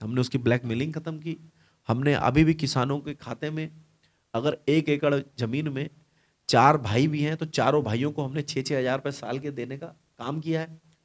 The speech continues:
खाद, बीज, दवाई का हम पैसा दे रहे हैं ताकि उनको लोन ना लेना पड़े। और आगे भी हम किसानों के लिए खड़े हैं और आगे माननीय प्रधानमंत्री ने जिस प्रकार से घोषणा की है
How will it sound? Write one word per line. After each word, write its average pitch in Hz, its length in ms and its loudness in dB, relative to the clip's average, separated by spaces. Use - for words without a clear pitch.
खाद, 135 320 -2
बीज, 131 240 -2
दवाई 123 260 2
का 143 80 0
हम 139 80 0
पैसा 135 300 -2
दे 151 160 0
रहे 151 100 -4
हैं 156 140 -8
ताकि 120 300 2
उनको 135 440 0
लोन 123 260 2
ना 156 100 0
लेना 151 280 0
पड़े। 156 240 -6
और 113 140 2
आगे 120 340 4
भी 185 220 0
हम 127 140 -2
किसानों 131 400 0
के 139 100 -2
लिए 143 120 0
खड़े 123 240 -4
हैं 170 180 -4
और - 260 0
आगे 139 360 2
माननीय 127 280 0
प्रधानमंत्री 135 560 -4
ने 147 80 -6
जिस 127 160 -8
प्रकार 127 340 -4
से 131 100 -4
घोषणा 120 340 -4
की 214 260 2
है 107 220 2